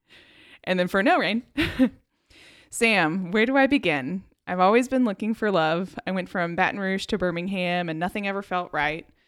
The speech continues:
There was never a true connection with anyone, besides these ladies behind me." <laughs> Then, eight summers ago, I walked into Leopold's Ice Cream. Our eyes met. You handed me a scoop of chocolate raspberry swirl,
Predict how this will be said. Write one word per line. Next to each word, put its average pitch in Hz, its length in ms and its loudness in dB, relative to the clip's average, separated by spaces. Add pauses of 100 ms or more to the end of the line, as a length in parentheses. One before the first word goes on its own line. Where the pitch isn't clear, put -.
(640)
There 208 120 6
was 220 120 8
never 220 300 4
a 247 40 4
true 240 180 0
connection 175 640 -4
with 175 140 -4
anyone, 160 500 -8 (340)
besides 214 380 2
these 175 240 -2
ladies 156 280 -4
behind 151 360 -10
me." - 200 -10 (160)
<laughs> - 320 -10 (720)
Then, 208 480 4
eight 247 240 -2
summers 180 400 2
ago, 165 560 -2
I 180 120 0
walked 208 240 2
into 240 200 2
Leopold's 240 460 0
Ice 226 240 0
Cream. 226 500 0 (140)
Our - 220 -8
eyes 214 480 -2
met. 214 480 -4 (420)
You 214 120 -6
handed 202 360 -4
me 208 140 -4
a 190 60 -4
scoop - 440 -6
of - 160 -20
chocolate - 460 -6
raspberry 185 640 -2
swirl, 180 720 -6